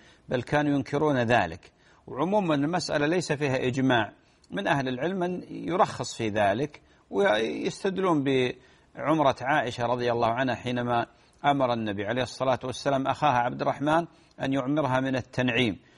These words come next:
اللي الآن أصبح المكان يسمى بمسجد عائشة رضي الله عنها. فمن العلماء يرخص في ذلك، ومن العلماء من ينظر إلى الناس، يقول بعض الناس اللي ما يقدر يجي أكثر من مرة، يعني مثلًا صعب عليه الجية،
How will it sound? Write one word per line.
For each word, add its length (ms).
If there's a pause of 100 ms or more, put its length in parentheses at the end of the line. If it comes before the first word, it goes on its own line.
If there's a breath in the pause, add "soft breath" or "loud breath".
(140 soft breath)
اللي 140
الآن 260
أصبح 360
المكان 420
يسمى 380
بمسجد 500
عائشة 460 (220)
رضي 280
الله 300
عنها. 200 (420 soft breath)
فمن 600
العلماء 420
يرخص 400
في 100
ذلك، 360 (320 soft breath)
ومن 180
العلماء 400
من 160
ينظر 500
إلى 200
الناس، 480 (260 soft breath)
يقول 280
بعض 240
الناس 340
اللي 140
ما 100
يقدر 280
يجي 280
أكثر 280
من 180
مرة، 380 (440)
يعني 380
مثلًا 380
صعب 360
عليه 240
الجية، 500